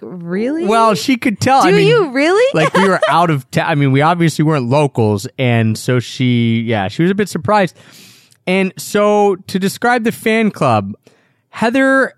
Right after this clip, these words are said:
Speaker 2: and our two British friends were by far the best dressed, <laughs> and they were p-, just because they weren't wearing sweatpants, probably.
Speaker 1: Well, for those of you wondering, I, well, I didn't know what to wear to a game, but I just assumed I was wearing white jeans, sneakers, and a denim jacket.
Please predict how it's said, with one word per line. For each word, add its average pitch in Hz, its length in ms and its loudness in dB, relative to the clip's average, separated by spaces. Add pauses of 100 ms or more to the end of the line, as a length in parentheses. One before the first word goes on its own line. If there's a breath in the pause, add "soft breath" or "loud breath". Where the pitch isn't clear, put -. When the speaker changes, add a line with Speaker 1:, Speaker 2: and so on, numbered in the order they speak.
Speaker 2:
and 185 480 0 (120)
our 160 260 2
two 208 240 -4
British 170 320 0
friends 143 400 -2
were 135 140 0
by 160 240 0
far 233 260 0
the 196 100 0
best 151 560 -2
dressed, 120 880 0
<laughs> - 60 -10
and 160 460 2
they 165 140 0
were 165 140 0
p-, 190 280 -16 (120)
just 202 280 -2
because 190 240 -2
they 170 100 0
weren't 151 320 -2
wearing 135 400 0
sweatpants, 120 760 -2 (120)
probably. 113 300 0
Speaker 1:
Well, - 120 0
for 403 180 0
those 427 260 0 (140)
of 415 60 -4
you 349 120 2
wondering, 247 440 -2
I, 294 340 -4
well, 320 220 -2
I 339 100 -2
didn't 381 260 -6
know 247 100 2
what 220 220 -2
to 233 100 -6
wear 202 180 -2
to 196 120 -2
a 190 60 -2
game, 185 280 -6
but 208 100 0
I 226 120 0
just 269 180 -2
assumed 254 480 -2
I 208 100 -4
was 202 160 0
wearing 175 360 -4
white 165 560 -4
jeans, 262 500 -2
sneakers, 294 580 -2
and - 140 -8
a 220 60 -2
denim 208 340 -2
jacket. 180 480 -6